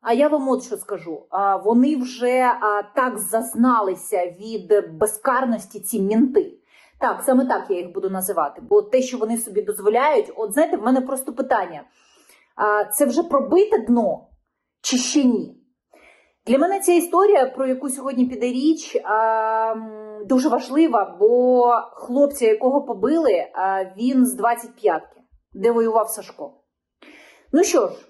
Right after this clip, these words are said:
дивіться, це наші доблесні менти. Подивіться самі.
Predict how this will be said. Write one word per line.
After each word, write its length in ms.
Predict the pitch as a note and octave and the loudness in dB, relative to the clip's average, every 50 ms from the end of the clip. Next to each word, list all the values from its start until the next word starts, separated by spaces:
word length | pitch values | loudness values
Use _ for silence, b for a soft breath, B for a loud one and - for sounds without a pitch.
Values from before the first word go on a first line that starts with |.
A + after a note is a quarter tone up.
| _ _ _ _ _ _ _ _ _ _ _ _ _ _ - | _ _ _ _ _ _ _ _ _ _ _ _ _ _ -4
дивіться, 600 | F#3+ A#3+ C4 A#3 C4+ D4+ D#4+ D4 - C4 G3+ D#3+ - - - - | 0 0 2 2 2 2 2 0 0 0 0 0 -2 -6 -10 -6
це 180 | - C4+ B3 | 0 0 2
наші 680 | A3+ A#3 B3+ C#4 C#4 - - - C#4 B3+ A#3+ - - - | 2 2 0 0 -2 -4 -4 -2 0 0 0 -2 -2 -12
доблесні 580 | G3 F#3 B3 C#4 B3+ C#4+ C#4 B3+ - - C4 B3+ | -6 0 0 0 0 0 -2 -2 0 2 2 2
менти. 500 | A#3+ A#3+ A#3+ A#3+ - - - - - - - _ _ - _ _ _ _ - - | 2 2 2 0 2 2 2 0 0 -4 -14 _ _ -20 _ _ _ _ -12 -4
Подивіться 400 | - D#4+ F4 D#4+ E4+ - - G#3+ | 0 0 2 2 2 0 0 -8
самі. 260 | - - F#3+ E3+ D#3 | -8 -10 -10 -10 -12